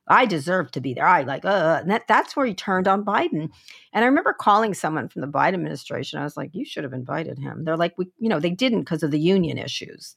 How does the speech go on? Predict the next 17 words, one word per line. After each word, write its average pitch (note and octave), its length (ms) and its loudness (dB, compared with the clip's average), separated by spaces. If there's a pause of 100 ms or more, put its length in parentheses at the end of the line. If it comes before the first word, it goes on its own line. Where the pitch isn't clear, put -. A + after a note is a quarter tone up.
That C3+ 180 0
was C3 200 -8
what - 180 -6
was A#2+ 240 -14
the - 100 -20
problem - 440 0
there, - 280 -6 (180)
'cause D#3 120 -12
they, C#3 140 0
it's - 200 -10
not D3 140 4
a C#3 40 0
unionized C3+ 520 2
shop, - 340 0
Tesla - 340 -8
isn't. - 260 -8 (600)
And E3 400 4